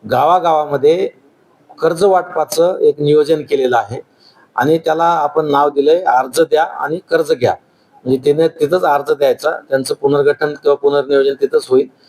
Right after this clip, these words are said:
तिथंच ते प्रस्ताव मंजूर केला जाईल आणि बँकेत येऊन त्याची प्रक्रिया करून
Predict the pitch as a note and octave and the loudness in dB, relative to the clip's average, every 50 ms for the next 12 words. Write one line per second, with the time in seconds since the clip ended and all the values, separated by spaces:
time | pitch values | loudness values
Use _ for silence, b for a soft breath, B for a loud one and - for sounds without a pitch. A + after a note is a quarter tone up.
0 | b b b _ - C3+ B2 D#3 F3+ E3+ - F#3 E3+ - E3 D#3 - - D#3+ D#3 | b b b _ -10 -6 -2 -2 -2 -2 0 -2 -2 0 -2 -4 -2 -4 -4 -4
1 | D3+ D3 C#3 C3+ B2+ C#3+ C3 B2+ C#3 C3+ C3 B2+ A#2+ B2+ C#3+ F3+ G#3+ - - C#3+ | -2 -2 -2 -2 0 -2 0 0 0 0 0 2 2 2 0 0 -2 -8 -8 -4
2 | C#3+ D3 C#3 C#3+ C#3 C3+ B2+ B2+ D#3 D3 - C#3+ D3 D#3 D#3 - D3+ C3+ - - | -2 -2 0 0 -2 -2 -2 -2 -2 0 2 2 2 2 0 0 -2 -4 -4 -4
3 | C#3 - C#3+ C3 - - C#3 C#3+ C#3 C3+ - - C3 C#3+ E3 | -12 -10 -8 -8 -2 0 2 2 2 0 0 0 0 0 0